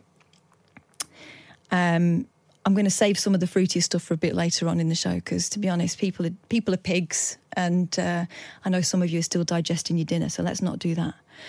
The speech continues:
Uh, but this one is something that I noticed. People that prepare, right? People who are prepared for life and, and put you to shame.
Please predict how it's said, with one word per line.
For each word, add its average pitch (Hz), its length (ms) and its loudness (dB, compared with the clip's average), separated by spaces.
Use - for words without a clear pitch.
Uh, 185 460 4
but - 180 -2
this 254 320 -2
one 175 320 0
is - 180 -2
something 175 380 0
that 175 100 -2
I 180 80 0
noticed. 175 760 -4
People 262 280 2
that - 120 0
prepare, 180 640 0
right? 151 240 -2
People 247 260 -2
who 262 60 2
are 262 60 0
prepared 233 480 -2
for - 100 -6
life 165 560 -2
and, 185 260 2
and 185 160 0
put 208 120 -2
you 185 100 -2
to - 100 -4
shame. 170 460 -2